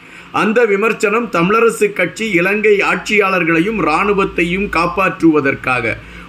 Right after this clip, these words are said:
உள்ளூர் பொறிமுறை போதும் என்கின்ற அடிப்படையில் அவர்களுடைய செயல்பாடுகள்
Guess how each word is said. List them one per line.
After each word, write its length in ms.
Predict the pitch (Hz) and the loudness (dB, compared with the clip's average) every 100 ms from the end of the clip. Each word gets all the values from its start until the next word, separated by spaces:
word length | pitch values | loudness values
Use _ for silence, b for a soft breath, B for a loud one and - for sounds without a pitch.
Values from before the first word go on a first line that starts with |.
| - | 0
உள்ளூர் 380 | 165 226 254 247 - | 2 4 2 0 2
பொறிமுறை 520 | 202 226 220 214 208 - | 2 4 2 2 2 0
போதும் 460 | 202 214 208 220 214 | 4 4 4 -2 -2
என்கின்ற 500 | 190 185 180 180 170 | -2 -2 -2 0 0
அடிப்படையில் 680 | 156 185 190 - 185 196 214 | 0 -2 -2 -2 0 0 0
அவர்களுடைய 560 | 165 175 170 175 165 | 0 0 0 2 2
செயல்பாடுகள் 760 | 156 196 208 202 190 180 170 165 | 0 0 0 0 0 0 2 2